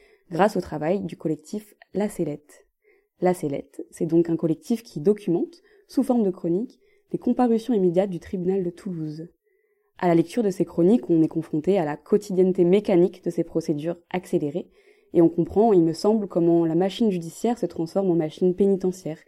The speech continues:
et comment cette surpopulation dont on parle tout le temps est le résultat d'un choix politique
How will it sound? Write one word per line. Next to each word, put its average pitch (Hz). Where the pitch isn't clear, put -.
et 202
comment 160
cette -
surpopulation 175
dont 170
on 156
parle 147
tout 139
le 127
temps 175
est 247
le 208
résultat 180
d'un 175
choix 165
politique -